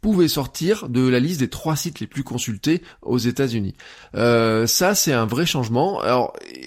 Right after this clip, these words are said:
qu'est-ce que ça représente ? Et, euh, est-ce que, là où, ce qui est sûr, c'est que Google, de toute façon, est le moteur de recherche numéro un, euh, c'est très clairement.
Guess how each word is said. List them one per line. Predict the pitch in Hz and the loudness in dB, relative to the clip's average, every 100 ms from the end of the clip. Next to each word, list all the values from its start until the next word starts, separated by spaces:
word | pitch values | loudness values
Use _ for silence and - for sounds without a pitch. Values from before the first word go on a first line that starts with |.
| - | -8
qu'est-ce | - 190 - | -2 0 0
que | 196 160 | 2 4
ça | 147 147 | 4 0
représente ? | - 139 151 202 - - - - - - | 0 0 2 0 -4 -18 -20 -20 -20 -10
Et, | - 151 | 0 4
euh, | 156 147 143 139 135 131 131 127 - | 6 6 6 4 2 2 2 0 0
est-ce | - 175 | 0 0
que, | - 214 208 175 - - - - - - 101 | 2 4 6 4 0 -18 -20 -20 -20 -18 0
là | 156 202 226 | 4 6 6
où, | 190 - | 2 -2
ce | - | 0
qui | 147 | 0
est | |
sûr, | 123 214 214 | 2 2 0
c'est | 139 | 0
que | 127 | 0
Google, | 120 135 156 | 2 4 4
de | 139 | 2
toute | 107 | -2
façon, | - 117 - 156 139 | -2 -2 0 0 2
est | |
le | 113 | 2
moteur | 110 120 | 0 0
de | 107 | 0
recherche | 104 127 113 | 0 -2 -2
numéro | 107 104 90 95 113 | -2 -2 0 0 2
un, | 131 101 | 0 -2
euh, | 90 85 87 90 | -4 -4 -4 -6
c'est | - - | -8 -10
très | - 104 | -6 -6
clairement. | 107 117 165 | -2 0 0